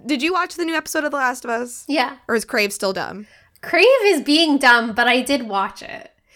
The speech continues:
Speaker 1: Okay. <laughs> I, oh my God. Can I just, like,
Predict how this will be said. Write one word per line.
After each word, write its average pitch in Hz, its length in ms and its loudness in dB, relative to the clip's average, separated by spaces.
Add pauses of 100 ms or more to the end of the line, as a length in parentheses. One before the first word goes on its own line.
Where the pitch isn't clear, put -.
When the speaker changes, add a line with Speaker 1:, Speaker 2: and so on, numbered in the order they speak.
Speaker 1:
Okay. 208 560 -4 (400)
<laughs> - 400 -10
I, 285 640 -2 (1000)
oh - 320 -16
my 311 160 -12 (280)
God. - 100 -20 (560)
Can 285 180 -4
I 320 140 -2
just, 220 840 -2 (200)
like, 262 800 -6